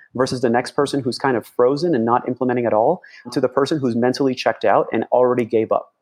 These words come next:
and apathetic. So you can see the scale of that and, like, the spectrum from the person who implements within twenty-four hours to the next person who's, um, implementing within five to seven days to the next person who's implementing very slowly or if at all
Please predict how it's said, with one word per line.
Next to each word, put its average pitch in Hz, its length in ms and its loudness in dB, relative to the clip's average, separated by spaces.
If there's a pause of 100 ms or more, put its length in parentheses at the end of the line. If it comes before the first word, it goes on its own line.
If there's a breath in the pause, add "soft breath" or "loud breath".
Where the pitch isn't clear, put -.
and 110 100 -4
apathetic. 107 540 0 (280 soft breath)
So 139 380 2 (140 loud breath)
you 156 160 -2
can 190 180 -4
see 156 320 -4
the 143 120 -4
scale 147 540 2
of 117 200 0
that 127 280 4
and, 117 80 0
like, 110 140 2
the 120 80 -4
spectrum 123 480 -2
from 127 140 0
the 120 80 0
person 165 300 -4
who 131 140 -4
implements 151 440 -2
within 131 200 0
twenty-four 123 460 0
hours 127 360 2
to 110 220 2 (220 loud breath)
the 120 80 2
next 127 240 0
person 143 240 -2
who's, 123 220 -2
um, 127 120 0
implementing 135 400 0
within 117 200 0
five 117 240 2
to 120 80 -12
seven 117 260 0
days 127 320 2 (220)
to 143 80 0
the 127 40 4
next 120 180 0
person 135 200 -4
who's 131 140 -6
implementing 120 420 -2
very 120 220 2
slowly 123 360 0
or 113 240 2
if 117 120 -6
at 113 100 4
all 151 300 2